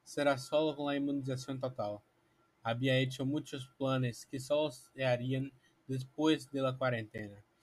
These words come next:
Enfermo y hospitalizado, mantuvo la esperanza de encontrar bien su familia. Y ese es el primer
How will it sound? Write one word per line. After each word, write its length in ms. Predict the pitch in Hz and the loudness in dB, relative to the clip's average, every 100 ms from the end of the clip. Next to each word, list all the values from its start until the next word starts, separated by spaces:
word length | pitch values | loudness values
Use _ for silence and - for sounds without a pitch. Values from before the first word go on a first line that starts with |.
| _ - | _ -4
Enfermo 600 | 143 131 160 165 170 165 | -2 0 0 0 2 2
y 60 | |
hospitalizado, 880 | 165 160 - 151 143 139 131 131 131 131 _ _ _ | 2 0 4 4 4 4 4 4 0 -6 _ _ _
mantuvo 680 | 135 135 131 143 139 139 135 | -2 0 0 0 0 0 2
la 80 | 131 | 2
esperanza 840 | 131 - 123 117 120 120 - 127 | 0 -2 -2 0 0 -4 -4 -4
de 120 | 120 | -2
encontrar 480 | 127 - 120 127 117 | -4 -4 -2 0 0
bien 260 | 117 117 117 | 0 -4 -4
su 180 | - 123 | -8 -14
familia. 560 | - 113 110 104 104 107 _ _ _ _ _ _ | -10 -8 -6 -4 -6 -10 _ _ _ _ _ _
Y 140 | 131 | 2
ese 300 | 139 131 143 | 2 2 2
es 240 | 131 131 - | 2 0 -4
el 60 | |
primer 380 | - 135 131 127 | -4 -2 0 -2